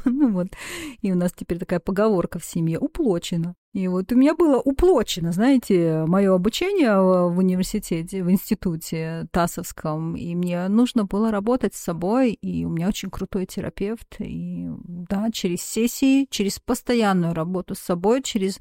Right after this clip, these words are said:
взгляд в себя и позволение себе это прожить. То есть я позволила сдаться, прожить, ничего не делать, поныть.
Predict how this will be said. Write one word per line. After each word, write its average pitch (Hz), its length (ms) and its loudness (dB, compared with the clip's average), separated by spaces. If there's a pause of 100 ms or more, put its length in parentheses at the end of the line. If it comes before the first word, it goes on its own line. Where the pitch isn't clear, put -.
(240)
взгляд 202 440 2
в - 80 -12
себя 190 580 -2 (280)
и 277 160 4
позволение 233 1000 4
себе 190 640 2
это 190 220 0
прожить. - 580 -4 (300)
То 190 60 -12
есть - 120 -12
я 240 240 2
позволила 220 720 2
сдаться, 196 500 -2
прожить, 208 640 -2
ничего 190 400 -2
не 170 140 -4
делать, 220 480 0
поныть. 180 600 2